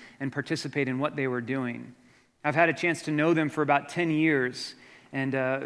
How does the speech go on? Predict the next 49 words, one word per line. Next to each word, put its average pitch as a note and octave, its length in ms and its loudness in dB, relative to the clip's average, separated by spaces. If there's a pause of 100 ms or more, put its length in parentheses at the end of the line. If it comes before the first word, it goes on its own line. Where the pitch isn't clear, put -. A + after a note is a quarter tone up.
(120)
about D#3+ 340 2 (100)
a, E3 280 -4
a D3+ 40 -4
week E3+ 280 2
for D#3+ 140 0
each - 360 0 (140)
of C#3 100 -4
those C#3+ 160 2
years, C#3+ 180 2
sometimes E3 380 0
two F3+ 180 -2
weeks D3+ 240 0
during C#3+ 200 -2
the C3+ 40 0
year, C3+ 140 2
I'd C3+ 100 0
be C#3 140 2
with C#3 180 -2
them C3+ 220 -4
and B2+ 100 -4
just C#3 200 -6
to C#3+ 80 -4
hear D#3 240 0
their D3 100 0
stories, C#3+ 580 0
to B2 160 -4 (260)
pray D#3 200 4
with D3+ 180 2
them D3 200 0
and C3+ 80 0
encourage C3 420 -2
them. C3+ 320 -4 (260)
And, C3+ 220 -4
uh, D3+ 260 -2
over F#3 220 2
those E3+ 220 4
years, F#3 220 4
I've C#3 140 0
tried G#3 440 -4
to F#3 100 -2
express E3 680 -2 (260)
my D3 160 4
affection C#3 680 -2
for F3 300 0
them. A#2+ 320 -6 (280)
Although D#3 240 2
I D3 80 4
really E3 280 0
can't D3+ 280 -2